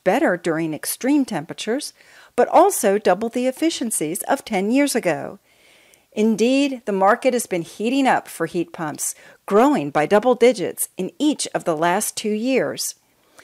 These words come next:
Here are a few of the advanced features. Inverter technology varies the flow of refrigerant and adjusts the speed of the compressor according to the desired temperature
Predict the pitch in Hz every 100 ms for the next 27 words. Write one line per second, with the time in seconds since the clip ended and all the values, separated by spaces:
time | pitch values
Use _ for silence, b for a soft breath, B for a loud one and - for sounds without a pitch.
0 | b b - 349 359 - 214 202 - 208
1 | 214 - 180 175 170 151 156 - - 139
2 | - - - - - _ _ _ _ _
3 | _ _ 330 392 240 196 175 170 196 -
4 | 160 160 160 - - - 175 202 277 262
5 | 262 - 262 269 214 175 170 185 190 262
6 | 254 190 151 113 - 202 220 220 277 285
7 | - 247 226 - 277 254 196 180 - -
8 | 196 - 262 254 175 143 - 208 - 254
9 | 247 233 240 220 220 226 226 269 294 202
10 | - 156 170 - 226 277